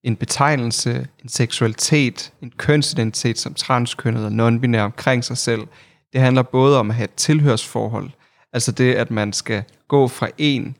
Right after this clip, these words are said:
til noget andet, betyder også, at man har brug for et sted at føle sig tryg og slå rødder. Det er den ene del. Men den anden del handler også om fællesskaber.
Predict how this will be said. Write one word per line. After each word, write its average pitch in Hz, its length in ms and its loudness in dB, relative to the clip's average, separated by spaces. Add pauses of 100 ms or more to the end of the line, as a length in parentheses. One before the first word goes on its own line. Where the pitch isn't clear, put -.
til 123 160 0
noget 110 200 -2
andet, 120 380 0
betyder 120 400 2
også, 110 180 2
at - 40 -6
man 123 80 2
har 120 80 2
brug 131 260 -2
for 120 120 0
et 110 80 -2
sted 113 400 0 (260)
at 117 60 -8
føle 110 280 -6
sig - 140 -6
tryg - 380 0
og 123 140 -12
slå 110 220 -4
rødder. 135 400 0 (440)
Det 151 60 -2
er 147 40 2
den 131 100 2
ene 127 260 2
del. 110 260 -2 (260)
Men 123 140 2
den 117 140 4
anden 120 200 4
del 123 160 2
handler 113 240 2
også 113 300 -2
om 120 40 -2
fællesskaber. 131 720 -6